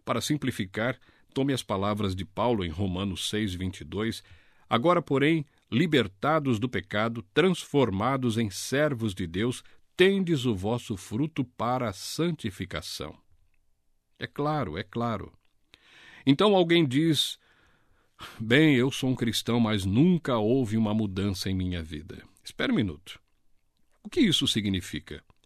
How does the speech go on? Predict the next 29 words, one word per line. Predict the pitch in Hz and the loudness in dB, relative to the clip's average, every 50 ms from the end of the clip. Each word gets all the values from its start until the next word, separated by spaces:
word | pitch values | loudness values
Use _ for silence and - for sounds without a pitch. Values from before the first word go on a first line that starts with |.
| _ _ _ _ _ _ - - - - | _ _ _ _ _ _ -20 -20 -8 -2
O | - 185 | -2 0
que | - 311 | 0 2
você | 277 226 185 - - 160 | 2 2 2 2 0 -2
está | 147 - 135 123 | 0 0 0 0
dizendo | 113 101 95 82 92 95 98 95 90 | 0 0 -2 -2 -2 -2 -2 -4 -4
com | - 92 78 71 | -6 -8 -8 -8
isso? | 71 71 - - - - - - | -10 -12 -14 -16 -16 -18 -14 -8
Se | - - 226 | -4 0 0
o | 226 196 | 2 2
Espírito | 131 - - - 240 247 220 165 - 107 | 2 0 0 -2 0 0 0 -2 -4 -2
Santo | - - - - 110 120 113 85 - _ - - 78 | -2 -2 0 0 0 0 0 -2 -4 _ -14 -10 -8
o | 78 87 | -6 -4
separou | - - - 151 143 - 82 76 82 113 135 117 | -2 0 0 0 -2 -2 -6 -2 0 0 0 0
da | 87 82 104 | 0 0 0
incredulidade | 165 214 - - 147 151 143 123 135 131 113 90 82 82 101 104 107 104 90 80 | 2 2 2 2 0 -2 0 0 0 0 0 0 -2 -4 -2 -2 -2 -2 -4 -6
para | - - 85 78 73 | -8 -8 -8 -8 -8
a | |
fé, | - - - 110 123 107 80 - _ _ _ _ _ _ - - - - - - | -10 -8 -6 -4 -4 -4 -4 -8 _ _ _ _ _ _ -20 -20 -20 -20 -8 -2
ele | 107 110 135 139 | 2 4 4 4
separou | - - 180 175 170 151 151 156 165 156 | 4 2 0 2 2 2 2 2 2 2
você | 143 143 127 - - - 139 151 160 160 | 2 0 0 -2 -2 -2 0 2 2 2
do | 147 127 127 156 165 147 | 0 0 2 2 4 4
amor | 127 120 127 156 180 202 202 190 | 4 4 4 4 6 4 4 4
do | 165 170 | 0 -4
pecado | - 165 127 - - 147 147 160 156 156 165 | -4 -4 -6 -4 -2 0 0 0 0 0 0
ao | 151 131 110 | 0 0 0
ódio | 117 139 151 160 151 123 104 92 | 0 0 2 0 0 0 -2 -4
do | 87 85 | -6 -6
pecado. | - 82 76 - - 69 69 78 - | -8 -10 -10 -8 -12 -12 -12 -14 -20